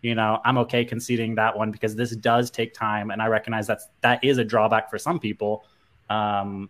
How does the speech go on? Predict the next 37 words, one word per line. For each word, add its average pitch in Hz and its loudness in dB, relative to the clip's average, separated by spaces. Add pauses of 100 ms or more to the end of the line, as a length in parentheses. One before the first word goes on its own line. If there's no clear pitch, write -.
and 117 -2
so 123 2
I 120 6
would 131 2
say 117 2
those 110 0
are 104 -6
the 101 -2
three 101 -6
things: 104 -8
targeting 120 2
the 107 0
level 107 2
of 104 -2
a-, 104 0 (100)
awareness 107 0
in 107 -4
the 107 -2
market 101 -2
that 101 -6
there's 98 -6
even, 98 -14 (100)
you 107 -4
know, 95 -4 (120)
a - -10
problem, 107 2 (260)
and 117 4
then 107 2
the 104 2
time 104 0
runway 104 0
to 107 -8
build 104 0
some 107 -6
of 101 -6
that, 101 0 (260)
um, 95 -2